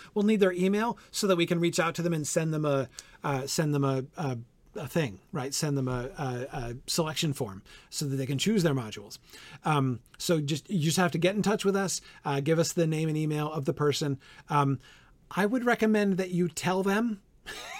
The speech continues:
<laughs> uh, bec-, so that they don't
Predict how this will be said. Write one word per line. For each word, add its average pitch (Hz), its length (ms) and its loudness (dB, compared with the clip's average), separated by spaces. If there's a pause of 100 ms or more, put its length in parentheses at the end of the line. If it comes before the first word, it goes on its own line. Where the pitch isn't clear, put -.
(200)
<laughs> - 800 -2
uh, 170 200 4
bec-, 175 360 4
so 202 140 4
that 185 160 6
they 180 120 6
don't 175 280 2